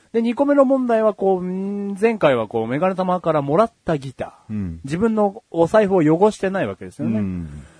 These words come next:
Speaker 1: だから今回あのー、まあ、メガタマからのアドバイスは少し受けるつもりでいますけど、
Speaker 2: うん。
Speaker 1: 自分の、うん、財布を汚して、
Speaker 2: おう。
Speaker 1: ちゃんとじ-、自分のギターを買って、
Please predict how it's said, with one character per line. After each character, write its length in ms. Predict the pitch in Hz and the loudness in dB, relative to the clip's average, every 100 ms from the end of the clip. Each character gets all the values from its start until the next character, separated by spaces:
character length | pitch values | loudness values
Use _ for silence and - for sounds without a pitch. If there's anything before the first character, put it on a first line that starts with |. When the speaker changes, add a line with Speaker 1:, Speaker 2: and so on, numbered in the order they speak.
| _ _ | _ _
Speaker 1:
だ 120 | 214 | 0
か 0 | |
ら 0 | |
今 160 | 214 285 | 2 4
回 180 | 220 131 | 4 4
あ 100 | 120 | 2
の 640 | 120 117 117 117 113 117 120 | -2 -4 -4 -6 -6 -6 -2
ー、 0 | |
ま 100 | 156 | 0
あ、 20 | |
メ 120 | 143 | 0
ガ 120 | 160 180 | 0 0
タ 80 | |
マ 100 | 202 | 0
か 100 | 190 | 2
ら 60 | 208 | 2
の 160 | 185 151 | 2 2
ア 60 | |
ド 100 | 214 | 2
バ 100 | 196 | 2
イ 60 | 151 | 2
ス 60 | |
は 60 | 160 | -2
少 180 | - 180 | -2 -4
し 100 | 143 | -2
受 100 | 131 | 0
け 120 | 196 | 0
る 80 | 151 | 0
つ 100 | 147 | -2
も 100 | 185 | -2
り 60 | |
で 80 | 190 | -2
い 80 | 165 | -2
ま 140 | 208 | -2
す 100 | 233 | -4
け 120 | - 92 | -8 -10
ど、 200 | 90 95 | -10 -10
Speaker 2:
う 60 | |
ん。 160 | 110 98 | -6 -6
Speaker 1:
自 120 | 131 160 | -6 -4
分 140 | 233 | -2
の、 320 | 240 226 208 | 0 0 -2
う 40 | 196 | -4
ん、 600 | 190 180 175 170 160 147 | -10 -10 -10 -10 -10 -12
財 240 | - 233 | -2 0
布 80 | 220 | 2
を 160 | 185 151 | 2 4
汚 240 | 147 175 | 2 2
し 120 | 190 | -2
て、 180 | - - _ - | -6 -10 _ -8
Speaker 2:
お 200 | 104 98 | -6 -6
う。 80 | 73 _ _ | -8 _ _
Speaker 1:
ち 60 | - | -4
ゃ 60 | |
ん 60 | 185 | -4
と 100 | 156 | -4
じ-、 120 | 127 | -4
自 180 | 147 151 | -6 -6
分 100 | 208 | -6
の 80 | 180 | -6
ギ 140 | 180 | -4
タ 80 | 175 | -4
ー 40 | |
を 40 | 101 | -4
買 220 | - 127 | -6 -10
っ 40 | |
て、 440 | - _ - 190 | -10 _ -6 -6